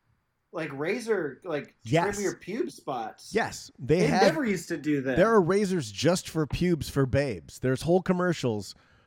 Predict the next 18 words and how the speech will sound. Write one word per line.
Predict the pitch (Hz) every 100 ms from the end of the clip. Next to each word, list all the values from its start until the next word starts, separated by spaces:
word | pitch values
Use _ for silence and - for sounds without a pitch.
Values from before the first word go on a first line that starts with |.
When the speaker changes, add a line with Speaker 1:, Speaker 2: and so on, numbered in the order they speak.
| _
Speaker 2:
for | 123
pube | - - 220 220
Speaker 1:
Yeah. | 269
Speaker 2:
razors. | 113 110 95 - - - _ -
Mm-hmm. | 127 151 175 _ _ _ _ _ _ -
So | - 170 160 147 - _ _ _ _ _ _ - _ -
why, | 156 151 - 180 - -
why | 151
can't | 196 233 226
we? | 208
We're | 180 147
just | 214 -
gonna | 220 208
get | 196 165
raw | 143 175
dog | 185 185 185 175
about | 165 175
everything. | 180 185 135 113 101 117